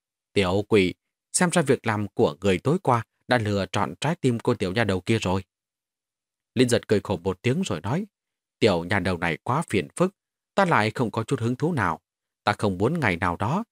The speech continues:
lại có kết cục giống tên hỗn đản Lý Tiểu kia." "Thật là như vậy sao?" Giả Tôn giả lại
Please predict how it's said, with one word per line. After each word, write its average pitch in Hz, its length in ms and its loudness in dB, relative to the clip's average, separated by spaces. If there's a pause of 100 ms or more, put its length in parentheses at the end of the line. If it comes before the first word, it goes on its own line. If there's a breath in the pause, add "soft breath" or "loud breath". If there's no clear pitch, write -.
(160)
lại 113 160 2
có 139 140 2
kết 226 180 0
cục 98 140 0 (120)
giống 131 240 -2
tên 90 320 -2
hỗn 117 220 0
đản 82 240 0
Lý 160 120 2
Tiểu 87 260 -2
kia." 120 140 2 (1000)
"Thật 92 200 0
là 90 200 -2
như 95 180 0
vậy 76 240 -2
sao?" 113 280 -2 (580)
Giả 151 140 2
Tôn 196 200 4
giả 101 280 -2
lại 101 120 2